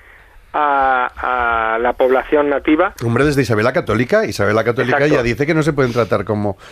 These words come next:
Speaker 2: como esclavos. Isabel
Speaker 1: Estaba
Speaker 2: la Católica.
Speaker 1: prohibido, estaba prohibido, ¿vale? Prohibido.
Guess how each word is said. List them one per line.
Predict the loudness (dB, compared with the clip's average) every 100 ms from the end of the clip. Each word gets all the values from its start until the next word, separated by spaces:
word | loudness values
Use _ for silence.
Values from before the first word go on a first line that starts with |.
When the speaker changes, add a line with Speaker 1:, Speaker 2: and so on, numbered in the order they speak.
| -14 -4
Speaker 2:
como | -2
esclavos. | -2 0 0 0 -4
Isabel | -6 -8 -2 0
Speaker 1:
Estaba | 0 0
Speaker 2:
la | 0
Católica. | 2 4
Speaker 1:
prohibido, | 4 4 0 -2 -18 -20 -20 -20 -10 -8
estaba | -2 0 2
prohibido, | 2 2 0 -2 -6 -4
¿vale? | 0 0
Prohibido. | 0 2 0 -2